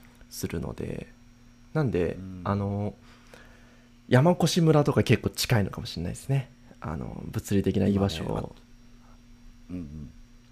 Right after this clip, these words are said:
Speaker 2: 今頭の中にそれがあって。
Speaker 1: うん。そう。<laughs> なるほど、なるほど。
Speaker 2: 山古志村はダオだし、ダオ、ダオ、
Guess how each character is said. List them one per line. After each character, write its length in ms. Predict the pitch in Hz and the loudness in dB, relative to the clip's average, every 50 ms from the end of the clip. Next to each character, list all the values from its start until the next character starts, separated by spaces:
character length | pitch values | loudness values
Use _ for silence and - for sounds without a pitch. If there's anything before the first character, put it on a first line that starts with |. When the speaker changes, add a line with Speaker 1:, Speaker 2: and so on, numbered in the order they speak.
| - - - - - - - - - | -20 -20 -20 -20 -20 -20 -20 -18 -10
Speaker 2:
今 200 | - 113 104 87 | -8 -6 -4 -2
頭 300 | 85 120 135 120 151 143 | 0 0 0 0 0 -2
の 60 | 147 | -4
中 180 | 170 - - 107 | -6 -6 -6 -6
に 100 | 85 80 | -8 -8
そ 120 | - 92 | -12 -10
れ 100 | 95 101 | -10 -6
が 140 | 95 104 107 | -4 -2 -2
あ 20 | 107 | -2
っ 60 | - | -4
て。 260 | - - - 60 58 - - - - - - | -8 -14 -14 -12 -12 -14 -14 -14 -8 2 2
Speaker 1:
う 20 | |
ん。 40 | 147 | 4
そ 120 | - 151 147 | 6 6 8
う。 20 | 101 127 127 98 135 175 - 170 120 - - | 10 8 10 10 12 12 12 12 10 8 4
<laughs> 400 | 127 - 208 240 233 190 - - | 2 0 0 -2 -2 -4 -6 0
な 100 | 107 101 | 2 2
る 60 | 98 | 2
ほ 60 | 98 98 | 4 2
ど、 0 | |
な 100 | 95 90 | 0 -2
る 60 | 92 | -4
ほ 80 | 95 | -6
ど。 180 | - 87 85 - | -4 -4 -6 -4
Speaker 2:
山 240 | - 120 139 180 - | -2 -2 -2 -2 -4
古 160 | - - 240 | -6 -6 -4
志 200 | - - - 226 | -4 -2 -2 -2
村 580 | 208 202 208 208 208 208 202 202 202 196 196 190 185 208 226 - - - - - 220 180 | -2 0 0 0 0 0 0 -2 -2 -2 -4 -6 -8 -14 -20 -20 -20 -20 -20 -18 -16 -16
は 420 | 190 202 180 180 185 180 180 185 180 - - - - - - - - - - 135 127 | -10 -6 -4 -4 -4 -4 -4 -6 -8 -12 -20 -20 -20 -20 -20 -20 -20 -20 -20 -14 -6
ダ 140 | - 143 151 | -4 -4 -2
オ 160 | 151 156 160 | -2 -6 -6
だ 140 | 160 165 165 | -8 -8 -6
し、 300 | - - - - - - | -6 -8 -8 -8 -10 -8
ダ 100 | - 135 | -6 -6
オ、 140 | 156 156 156 - - - - - - | -6 -6 -8 -12 -20 -20 -20 -14 -6
ダ 140 | 135 135 139 | -2 -2 -2
オ、 180 | 143 143 143 | -2 -4 -8